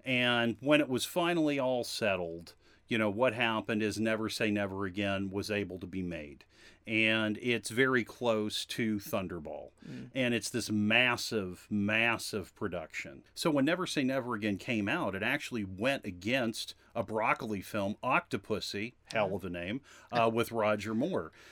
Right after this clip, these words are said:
Speaker 1: So, you know, it was like <laughs>
Speaker 2: Bond versus Bond.
Speaker 1: Yeah, there, there was so much, you know, with this. There was, uh, they couldn't use Blofeld in the Broccoli series anymore because of the lawsuit.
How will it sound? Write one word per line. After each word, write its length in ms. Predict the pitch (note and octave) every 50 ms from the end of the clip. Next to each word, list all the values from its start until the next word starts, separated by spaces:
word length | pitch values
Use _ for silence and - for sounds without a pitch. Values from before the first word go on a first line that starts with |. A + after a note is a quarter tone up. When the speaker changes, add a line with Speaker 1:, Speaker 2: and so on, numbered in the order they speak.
| - -
Speaker 1:
So, 600 | - - - - D3+ D3 C#3+ C#3 C#3 C3+ B2+ - -
you 160 | C3+ C#3 C#3
know, 160 | B2+ A#2 A#2+
it 120 | A#2 A#2 C3
was 260 | C3 C3+ - - -
like 420 | C#3 C3+ C3+ B2+ B2 A2+ - - - - -
<laughs> 80 | - - D3+ D#3
Speaker 2:
Bond 380 | D3 C#3 C#3 C#3+ C#3+ C#3+ C#3+
versus 460 | C#3+ D3+ C#3+ C#3 - - - D3 - -
Bond. 640 | C#3 C3+ C#3 C#3 C3+ C3 C3 C3+ C3+ C#3 D#3+ D#3+ - -
Speaker 1:
Yeah, 280 | D3+ C#3+ C#3 G2+ F2 G2+
there, 200 | G#2+ D#3+ F3 D3+
there 160 | D3+ E3+ F#3
was 160 | F3 D#3 C3 -
so 320 | - - - F3 D#3+ D3+
much, 480 | D3 C#3 C3+ B2+ B2 - - - - - _
you 160 | - A#2 B2
know, 140 | A#2+ A#2 A2+
with 400 | A2 G2+ G2 A#2+ B2 A#2 - -
this. 340 | C3+ B2+ A#2+ A#2+ A2+ - -
There 180 | - B2 A2+ A2+
was, 440 | A2 G#2+ A2 A2 G#2+ G2+ - -
uh, 220 | A2+ G#2+ G#2 G#2 G2
they 140 | G2+ A2+ G#2+
couldn't 320 | - - E3 D3 A#2+ A#2
use 220 | A2+ G#2+ G#2 F#2+ E2
Blofeld 1120 | F2 F2+ F#2 F2 A2 C3 D3+ D3+ D3+ - - - D3 C#3 C#3 C#3 C3+ C3 C#3 C3+ B2 - - - - - - -
in 100 | B2 A#2+ A2+
the 40 |
Broccoli 560 | G#2 G2 G#2+ A#2 A#2+ B2 A#2 - A#2 A#2 A#2 A2
series 460 | - - C3 B2 A#2 A#2 A2+ G2+ A#2+
anymore 460 | A#2 A2+ A2+ A2 A2 A2 A2 A2 G#2+
because 320 | G2 G#2 G2 - A#2 G#2
of 60 | - -
the 80 | A2
lawsuit. 800 | G2+ G2+ G#2+ G#2+ G#2+ G#2+ G2+ - - - A2+ A2 G#2+ G#2+ A2